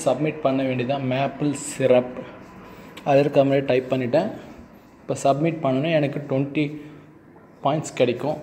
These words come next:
twenty drops கிடைக்கும். நெக்ஸ்ட் இன்னொன்று type பண்ணி காட்டுறேன். Too many cooks, too many cooks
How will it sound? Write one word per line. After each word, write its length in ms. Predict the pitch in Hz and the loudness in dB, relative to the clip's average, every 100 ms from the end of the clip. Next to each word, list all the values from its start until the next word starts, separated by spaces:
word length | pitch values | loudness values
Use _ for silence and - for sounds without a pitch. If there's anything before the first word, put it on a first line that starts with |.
| - - | -14 -4
twenty 260 | 135 131 147 131 | -2 2 2 2
drops 280 | 131 - 123 | 0 -2 -4
கிடைக்கும். 380 | 113 - 175 220 - - - - - - - 147 | -4 -4 -8 -8 -14 -20 -20 -20 -20 -20 -14 -6
நெக்ஸ்ட் 220 | 131 - 156 | -6 -4 -4
இன்னொன்று 260 | 139 139 135 | -2 -2 0
type 160 | 127 123 | -2 0
பண்ணி 140 | 131 123 | -4 -2
காட்டுறேன். 340 | 117 117 160 175 - - - - - - | -4 -6 -8 -10 -14 -20 -20 -20 -20 -6
Too 140 | 151 160 156 | 0 2 2
many 180 | 143 147 - | 0 -2 0
cooks, 340 | 143 135 - - - - - - - - - - - - | -2 -2 -12 -14 -14 -18 -20 -20 -20 -20 -20 -20 -20 -8
too 260 | 127 127 135 131 | -4 -2 -2 -2
many 340 | 123 120 123 131 127 - - - - - - - - - - - | -2 0 0 0 -2 -12 -18 -20 -20 -20 -20 -20 -20 -20 -18 -2
cooks 400 | 139 117 - | -2 -2 -10